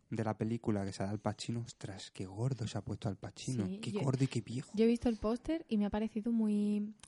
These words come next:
Speaker 2: imitando a, mm, El hombre tranquilo en
Speaker 1: Ah,
Speaker 2: John
Speaker 1: yo el
Speaker 2: Ford.
Speaker 1: póster no lo he visto.
Speaker 2: Es, es así como... Sí, tiene, tiene un ambientillo así de los años cincuenta, no sé, sí.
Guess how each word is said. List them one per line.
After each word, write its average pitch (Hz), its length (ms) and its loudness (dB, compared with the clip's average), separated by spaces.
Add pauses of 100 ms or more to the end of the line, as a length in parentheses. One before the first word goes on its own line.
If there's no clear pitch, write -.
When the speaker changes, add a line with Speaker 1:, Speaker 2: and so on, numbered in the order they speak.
(220)
Speaker 2:
imitando 202 600 4
a, 196 360 2
mm, 180 340 -4 (240)
El 185 160 2
hombre 190 180 4
tranquilo 190 720 2
en 185 260 0
Speaker 1:
Ah, - 60 0
Speaker 2:
John 120 120 4
Speaker 1:
yo 117 80 4
el - 20 4
Speaker 2:
Ford. 117 120 6
Speaker 1:
póster 123 240 2
no 104 120 0
lo - 100 -2
he 208 80 0
visto. 208 40 4
Speaker 2:
Es, - 140 -2
es 208 180 0
así 208 220 0
como... 190 720 2
Sí, 214 160 2
tiene, 202 280 2
tiene 214 200 6
un 226 180 8
ambientillo 214 520 6
así 202 320 2
de 196 80 2
los 196 100 0
años 190 260 -2
cincuenta, 190 720 -6
no 190 120 -4
sé, 185 200 -8
sí. 185 280 -12